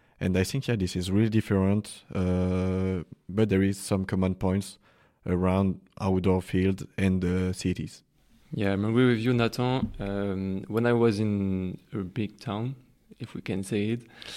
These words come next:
Speaker 2: uh, I w-, really wanted to move and go in a outdoor area. And now, since I'm here in Annecy, uh, when I travel, I prefer to go in a big city because this miss me. So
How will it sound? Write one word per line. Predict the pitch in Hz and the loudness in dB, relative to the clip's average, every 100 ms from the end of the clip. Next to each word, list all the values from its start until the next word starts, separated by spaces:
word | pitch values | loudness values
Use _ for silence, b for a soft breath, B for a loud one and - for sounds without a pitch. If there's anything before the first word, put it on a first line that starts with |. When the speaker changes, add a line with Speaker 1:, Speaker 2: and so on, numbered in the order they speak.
| B B - | B B -2
Speaker 2:
uh, | 104 101 101 104 - | 4 6 8 6 6
I | 107 | 4
w-, | 104 101 | 4 4
really | 104 131 | 4 4
wanted | 123 120 117 - | 4 0 -2 -2
to | 110 | 0
move | 110 113 110 - | 4 2 0 -4
and | 107 101 | -2 0
go | 101 107 | 2 2
in | 101 101 | 4 2
a | 98 95 98 | 2 2 2
outdoor | 110 107 107 110 | 0 4 4 4
area. | 107 101 113 135 - - - - | 4 4 4 2 -6 -18 -8 0
And | 101 | 4
now, | 110 127 135 | 6 6 4
since | 131 117 107 | 0 -2 -2
I'm | 101 | -2
here | 101 117 | 2 2
in | 107 | 2
Annecy, | 98 104 - 127 131 - - | 0 -2 0 2 2 -2 -8
uh, | 107 | -4
when | 101 104 | -2 0
I | 101 98 | 0 0
travel, | 92 - 104 117 131 - | -2 0 2 4 4 2
I | 107 | -4
prefer | 98 - | -4 -4
to | - 107 | -4 -2
go | 110 107 107 | 2 4 4
in | 101 | 2
a | 95 95 | 0 -2
big | 90 113 117 | -2 -2 -2
city | 104 - 113 | -6 -2 -2
because | 101 - 98 95 - - | -2 -2 -4 -4 -12 -6
this | 104 113 - | 0 0 0
miss | 110 107 - | -4 -4 -4
me. | 104 123 156 B B B B B _ | -4 -4 -6 B B B B B _
So | - - 101 98 98 98 | -8 0 4 4 4 4